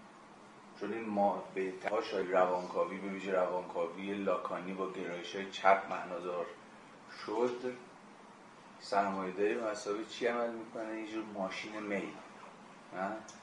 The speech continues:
ماشین به معنی لاکانی کلمه، نه به معنی دل و زیر دادن. این ماشین میل یعنی چی؟ یعنی هی برای شما خلأ ایجاد می‌کنه. هی این را ندارم و این را می‌خواهم تولید می‌کنه. حالا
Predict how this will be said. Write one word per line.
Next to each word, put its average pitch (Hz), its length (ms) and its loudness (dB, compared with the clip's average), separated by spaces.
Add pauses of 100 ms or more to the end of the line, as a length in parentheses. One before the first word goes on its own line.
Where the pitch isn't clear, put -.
(200)
ماشین 101 300 -6
به 110 100 2
معنی 104 280 0
لاکانی 95 540 4
کلمه، 80 280 -4
نه 98 100 2
به 98 60 4
معنی 82 180 0 (160)
دل 90 220 2
و 85 40 -2
زیر - 340 -4
دادن. - 280 -8 (1120)
این 98 100 -6
ماشین 98 340 0
میل 107 180 -2
یعنی 113 200 -2
چی؟ 120 160 -6
یعنی 113 200 -2
هی 113 200 2
برای 107 240 4
شما 110 200 0
خلأ 98 320 6
ایجاد 80 160 6
می‌کنه. - 640 -4
هی 107 180 4
این 107 240 0
را 95 140 10
ندارم 95 720 8
و 95 40 4
این 98 220 0
را 92 140 0
می‌خواهم 95 580 2
تولید 76 300 -8 (140)
می‌کنه. - 720 -10 (540)
حالا 104 240 2